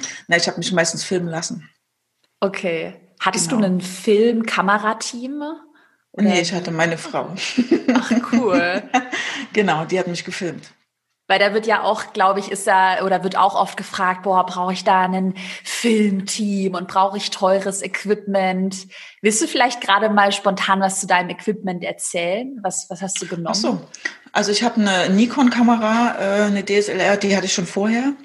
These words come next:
Speaker 2: Ja.
Speaker 1: weil ich, äh, sehr gern fotografiert hab, mal eine ganze Zeit lang.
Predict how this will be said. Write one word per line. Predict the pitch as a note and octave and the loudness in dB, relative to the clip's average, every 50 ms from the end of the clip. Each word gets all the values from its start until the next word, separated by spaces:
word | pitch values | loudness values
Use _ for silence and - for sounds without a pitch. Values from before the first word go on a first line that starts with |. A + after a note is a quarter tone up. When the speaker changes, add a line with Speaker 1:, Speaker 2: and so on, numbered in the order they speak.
| _ _ _ _ _ - _ - | _ _ _ _ _ -20 _ -2
Speaker 2:
Ja. | G#3+ G#3 G#3 | -2 0 2
Speaker 1:
weil | G3+ G3 F#3+ | 4 2 2
ich, | F#3+ - - - | 2 -2 -4 -4
äh, | - C#3 E3+ F#3 F#3 | 0 0 2 2 2
sehr | E3+ E3+ F#3+ G3+ | 2 2 2 2
gern | G3+ G3 F#3 F#3 G3 G#3 G3 | 2 2 0 0 0 0 -2
fotografiert | - - F#3 F#3 - - - - - - B3+ C#4 C#4 - | -2 -2 -4 -4 -6 -8 -14 -12 -8 -6 -6 -6 -4 -6
hab, | A3 G#3+ - | -6 -6 -4
mal | G#3 G3+ | -4 -4
eine | G3+ G3 F#3+ | -4 -4 -4
ganze | F#3 F#3+ G3 G3 G3 | -4 -4 -4 -6 -8
Zeit | F#3+ - - G3+ G3 G3+ G3+ | -10 -8 -8 -8 -8 -8 -8
lang. | G#3 G3 G3+ A#3 C#4 C4 | -6 -2 -2 -2 -2 -4